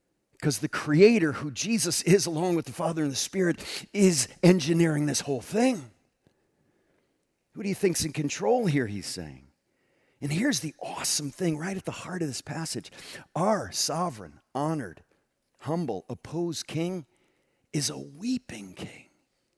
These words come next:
W-, we're told Jesus weeps,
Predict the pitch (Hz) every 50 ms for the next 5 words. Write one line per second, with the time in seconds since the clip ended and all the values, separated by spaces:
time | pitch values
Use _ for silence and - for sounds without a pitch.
0 | _ _ _ _ _ _ _ _ _ _ _ _ _ _ _ _ _ _ _ _
1 | _ _ _ _ _ _ _ - - _ - - 190 220 196 196 214 202 - -
2 | 233 269 247 226 175 123 - - 226 240 254 165 175 151 - - - - _ _
3 | _ - 107 123 151 226 269 277 262 226 - - - - - - -